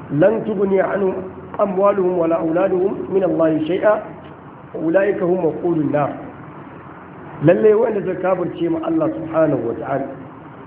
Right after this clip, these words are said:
lan tughni anhum amwaluhum, dukiyoyinsu ba za su iya wadatar da su daga azabar Allah ba. Wala auladuhum, hakan ƴaƴansu maza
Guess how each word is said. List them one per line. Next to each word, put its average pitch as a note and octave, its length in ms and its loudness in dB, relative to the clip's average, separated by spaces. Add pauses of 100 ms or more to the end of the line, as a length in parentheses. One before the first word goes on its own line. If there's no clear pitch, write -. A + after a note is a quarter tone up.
(220)
lan A3+ 240 4
tughni A#3+ 320 2
anhum G3+ 380 0
amwaluhum, E3+ 560 0 (1000)
dukiyoyinsu C4+ 760 4
ba F3 80 0
za G#3+ 200 2
su - 60 -12
iya G#3+ 80 -2
wadatar G3 340 -2
da F3+ 180 -4
su G3 100 -4
daga D#3+ 260 -2
azabar D3+ 380 2
Allah C#3 200 -2
ba. - 160 -8 (840)
Wala E3+ 320 6
auladuhum, F#3+ 560 0 (540)
hakan G#3 300 -2 (540)
ƴaƴansu A3 460 4
maza F3+ 300 2